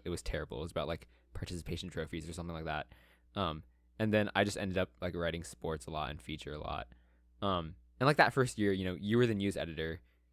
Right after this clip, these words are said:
and there were quite a few times where, like, there were some breaking news stories, and you kinda, like, knew I had nothing to do. But, I don't know. From my perspective, I, I knew you're just never, like, "Oh, just giving this p-, to, like, annoy me," or, like, I,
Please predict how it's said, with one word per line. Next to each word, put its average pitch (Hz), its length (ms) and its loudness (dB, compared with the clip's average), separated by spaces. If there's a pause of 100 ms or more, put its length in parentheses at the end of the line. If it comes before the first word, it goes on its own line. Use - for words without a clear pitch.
(120)
and 92 260 -2
there 107 120 4
were 110 60 4
quite 113 220 4
a 98 40 0
few 101 140 -2
times 87 340 -4
where, 85 120 -6
like, 82 140 -4
there 92 120 2
were 87 160 2 (340)
some 107 220 -4
breaking 110 380 4
news 98 300 2
stories, 92 640 0 (460)
and 95 80 -4
you 92 60 -4
kinda, 101 160 -4
like, 87 160 -4
knew 85 140 -4
I 80 60 -2
had 80 160 0
nothing 80 280 -6
to - 60 -18
do. 80 200 -2
But, 80 180 -4 (580)
I 127 40 8
don't 131 80 6
know. 98 160 2 (300)
From 117 220 0
my 160 180 6
perspective, 107 680 -2 (360)
I, 107 240 -2
I 107 80 2
knew 113 160 0
you're 104 180 0
just - 200 -8
never, 98 320 0
like, 92 320 -6 (720)
"Oh, 110 80 4
just 101 160 -2
giving 113 180 2
this 107 120 -2
p-, - 120 -12 (100)
to, - 140 0
like, 95 120 0
annoy 101 360 2
me," 196 60 2
or, 95 100 0
like, 95 180 2
I, - 100 -4